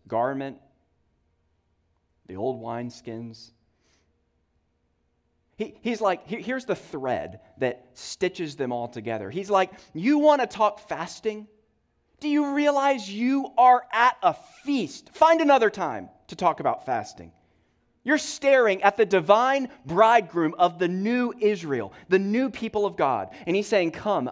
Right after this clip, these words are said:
I'm inviting you to be part of this new family, this new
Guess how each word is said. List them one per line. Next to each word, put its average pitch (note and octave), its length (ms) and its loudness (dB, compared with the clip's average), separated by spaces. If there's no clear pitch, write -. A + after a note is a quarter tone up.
I'm G#3 180 0
inviting E3+ 500 -2
you A#2 140 -6
to F3+ 100 -2
be G3 120 -4
part G#3 380 2
of E3+ 80 -4
this F3+ 200 -2
new G#3 340 0
family, F#3 500 0
this G3+ 240 0
new G#3 320 0